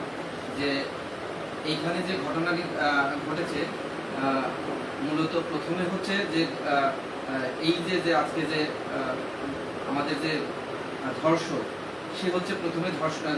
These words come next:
ধর্ষণ করে এবং তা-, ওই ধর্ষণের সময় মেয়েটি যখন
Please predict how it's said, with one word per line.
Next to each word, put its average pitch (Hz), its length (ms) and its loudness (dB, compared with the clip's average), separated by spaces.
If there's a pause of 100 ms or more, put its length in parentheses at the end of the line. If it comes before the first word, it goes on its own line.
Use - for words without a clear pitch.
(120)
ধর্ষণ 165 320 0
করে 165 120 2 (500)
এবং 165 180 4 (180)
তা-, 151 280 6 (160)
ওই 160 180 2 (180)
ধর্ষণের 185 320 0 (100)
সময় 190 220 6 (280)
মেয়েটি 165 320 6
যখন 170 220 2